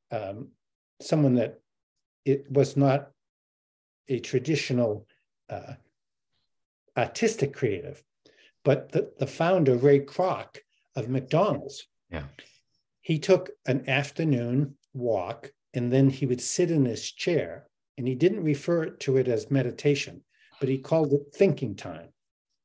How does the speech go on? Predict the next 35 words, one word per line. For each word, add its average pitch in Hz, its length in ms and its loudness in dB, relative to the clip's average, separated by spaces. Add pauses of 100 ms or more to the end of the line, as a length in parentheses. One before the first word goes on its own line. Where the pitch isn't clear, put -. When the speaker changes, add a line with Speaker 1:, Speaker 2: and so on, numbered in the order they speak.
(140)
Speaker 1:
But - 180 -2
he 147 60 2
Speaker 2:
Okay. 151 40 4
Speaker 1:
was 139 140 2
clearly 165 340 2 (100)
meditating. - 540 -10 (840)
Speaker 2:
But 165 80 -4
he 170 40 0
Speaker 1:
And 160 80 2
Speaker 2:
was 147 80 4
Speaker 1:
he 156 120 6
had 170 60 4
Speaker 2:
writing? 196 360 4 (260)
Was 87 180 -4
he 90 80 -2
writing, 139 400 2
or 120 100 4
he 110 100 0
was 95 160 0
doing 90 280 -2
nothing? 80 340 -6 (220)
He 85 60 -2
was 80 100 -2
just 78 220 -4
Speaker 1:
Nothing. 156 280 0 (100)
Ju-, 185 260 -12
just 165 200 -2
he - 40 -4
Speaker 2:
Okay. - 160 -2
Speaker 1:
would 139 140 2
sit, 196 200 2 (380)
sit 190 240 2
in 208 100 8
his 190 140 4
office, 147 500 0